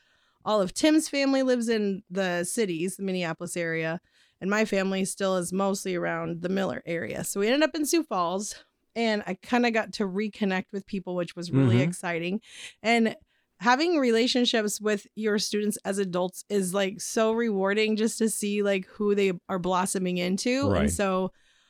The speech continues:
Speaker 1: I knew Bob. Um, I had seen that he was in Sioux Falls. So we got together at Mama's Ladas one time and, um, just kinda reconnected. And,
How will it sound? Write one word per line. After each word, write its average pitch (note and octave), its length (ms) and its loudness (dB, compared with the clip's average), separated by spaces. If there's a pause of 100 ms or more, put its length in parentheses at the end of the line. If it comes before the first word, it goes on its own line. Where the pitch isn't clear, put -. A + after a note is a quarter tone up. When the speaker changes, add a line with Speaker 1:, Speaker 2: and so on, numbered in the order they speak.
(160)
Speaker 1:
I A#3+ 120 4
knew B3+ 180 6
Bob. G#3 480 2 (140)
Um, F3+ 500 0
I F#3 80 0
had F#3 160 -2
seen G3 160 -2
that F#3 60 0
he F#3+ 120 2
was F#3 180 0
in G3 120 0
Sioux B3+ 180 0
Falls. F#3+ 400 -2
So G#3+ 120 -2
we A3 80 0
got A3 180 0
together G3+ 460 0
at G3+ 120 0
Mama's G#3 320 0
Ladas G3 540 0
one G3+ 220 0
time G#3 380 2
and, G#3+ 220 0
um, F#3+ 680 -4
just A3 240 -4
kinda A3 200 2
reconnected. G3+ 880 0
And, F3 300 -2